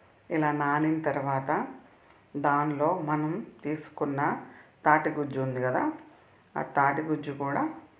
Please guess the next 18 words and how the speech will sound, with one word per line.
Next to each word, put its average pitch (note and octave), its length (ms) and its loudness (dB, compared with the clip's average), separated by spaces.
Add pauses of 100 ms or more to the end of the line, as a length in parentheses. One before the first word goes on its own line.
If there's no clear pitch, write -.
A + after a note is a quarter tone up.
(360)
ఒక - 140 -12
గ్లాస్, C#3 640 0
గ్లా-, C3+ 260 2
గ్లాస్కి C#3+ 460 2
గ్లాసున్నర, C#3 760 2 (440)
కప్పుకి - 420 -6
కప్పున్నర C#3+ 480 2
క్వాంటిటీతో C#3+ 680 0
తీసుకోవాలన్నమాట. C3+ 920 -4 (880)
నేను D#3 200 2
లోటా C#3 320 2
అనేది D3 300 0
పెద్దది C#3 420 -6
తీసుకున్నానండి. C#3+ 1000 -4 (640)
ఆ D#3 60 2
లోటాతో D3 520 2
లోటాన్నర C#3+ 680 -2
వేసాము. C3+ 680 -2